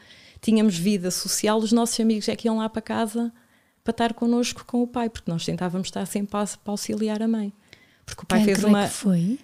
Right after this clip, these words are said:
Speaker 1: Foi da garganta. E o pai fez uma, o pai fez uma quimioterapia muito agressiva. Então não foi,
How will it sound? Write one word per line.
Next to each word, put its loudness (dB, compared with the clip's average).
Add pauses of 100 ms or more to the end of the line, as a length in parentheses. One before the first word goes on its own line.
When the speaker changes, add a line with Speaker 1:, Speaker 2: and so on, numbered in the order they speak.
Speaker 1:
Foi -2
da 0
garganta. -4 (760)
E 0
o -4
pai -2
fez -4
uma, -4 (1500)
o -6
pai -6
fez -4
uma -2
quimioterapia -2
muito 0
agressiva. -6 (960)
Então -4
não -2
foi, -6